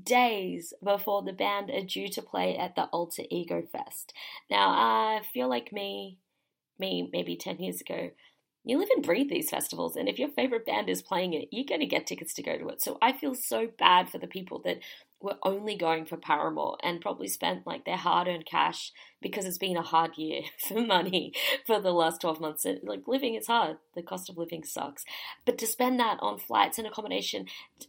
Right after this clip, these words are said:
eight days before you find out that they are pulling out of the festival, that sucks. Like, that's so, such a major bummer. Uh, and I mean, most music fans, we don't have much money to play with when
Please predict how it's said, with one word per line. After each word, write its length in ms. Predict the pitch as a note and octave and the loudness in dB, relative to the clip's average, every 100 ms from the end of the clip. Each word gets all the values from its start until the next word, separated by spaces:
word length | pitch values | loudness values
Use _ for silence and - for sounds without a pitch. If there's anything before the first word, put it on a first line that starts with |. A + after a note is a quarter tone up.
| _ B3 | _ 6
eight 400 | B3+ B3+ - - | 6 6 2 -2
days 400 | A#3+ A#3 A#3+ A3+ - | 0 2 -2 -4 2
before 500 | G#3+ G#3+ A3 G#3+ G3+ | 2 2 4 4 2
you 140 | G3 | -4
find 320 | F#3 F3+ F3+ | -2 0 2
out 160 | E3+ - | 0 -2
that 100 | F3+ | -4
they 140 | F3 F3 | -2 -4
are 60 | |
pulling 420 | - - - F3 | -4 -6 -4 -4
out 160 | E3 D#3 | -4 -6
of 80 | D#3 | -8
the 100 | E3 | -14
festival, 640 | - - - F3+ - - _ _ _ _ _ _ - - - - - | -12 -12 -12 -14 -18 -18 _ _ _ _ _ _ -16 -14 -16 -8 8
that 280 | E3+ E3+ - | 10 10 6
sucks. 600 | - - - - - - _ _ - | -2 -4 -6 -8 -10 -14 _ _ -8
Like, 200 | D#3+ - | -2 4
that's 260 | E3 - | 4 4
so, 440 | - D#3+ D3+ D3 - | -2 -2 -2 -2 -4
such 560 | - - - F#3+ F3+ F3 | -6 -4 0 2 2 -2
a 80 | |
major 300 | D#3 C#3+ - | -2 -2 -4
bummer. 380 | - B2+ - - - - - - - | -6 -8 -8 -12 -12 -14 -14 -4 4
Uh, 380 | F3 E3 D3 - - | 6 6 4 -2 -4
and 160 | G3+ G#3 | -2 -2
I 60 | G#3 | -2
mean, 480 | G3+ G3 F#3 F3+ - _ _ _ _ - | -4 -4 -6 -8 -14 _ _ _ _ -4
most 280 | G3 F#3+ F3+ | 0 0 -2
music 260 | D#3+ D3+ | -6 -6
fans, 400 | - D#3+ D#3+ - - | -4 -2 -2 -4 -2
we 80 | A#3 | 0
don't 160 | G#3 | 2
have 160 | E3+ E3+ | 2 2
much 200 | D#3+ - | -4 -2
money 200 | E3 D#3+ | -2 -2
to 80 | - | -4
play 280 | - D#3 D#3 | -4 -4 -4
with 240 | D#3+ D#3 | -6 -6
when 200 | D#3+ D#3 | -12 -14